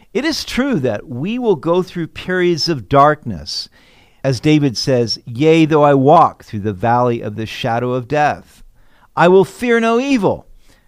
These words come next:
If you're walking in darkness, you can trust in the name of the Lord. Even in our darkest places, the Lord will be our light if we will seek him and look to his word.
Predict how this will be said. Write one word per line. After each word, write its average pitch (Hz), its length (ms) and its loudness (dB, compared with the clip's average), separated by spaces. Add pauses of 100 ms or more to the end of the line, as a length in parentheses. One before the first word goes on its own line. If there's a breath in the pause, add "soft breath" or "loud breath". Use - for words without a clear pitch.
(420)
If 123 180 -4
you're 139 140 2
walking 185 560 0
in 117 280 -6
darkness, 170 680 0
you 127 120 -8
can 107 220 -8
trust 175 560 -6
in 131 220 -4
the 120 80 -2
name 143 400 -4
of 131 160 -8
the 131 100 -2
Lord. 117 480 -2 (480 soft breath)
Even 170 320 2
in 127 200 -6
our 117 160 -2
darkest 143 760 -2
places, 127 720 -8
the 101 100 -6
Lord 120 560 -4
will 98 180 -4
be 127 420 -4
our 101 240 -6
light 117 520 -4
if 95 160 -14
we 104 100 -8
will 92 280 -10 (160 soft breath)
seek - 480 -6
him 101 300 -6
and 95 200 -12
look 110 220 -6
to 107 120 -6
his 101 220 -8
word. 90 360 -12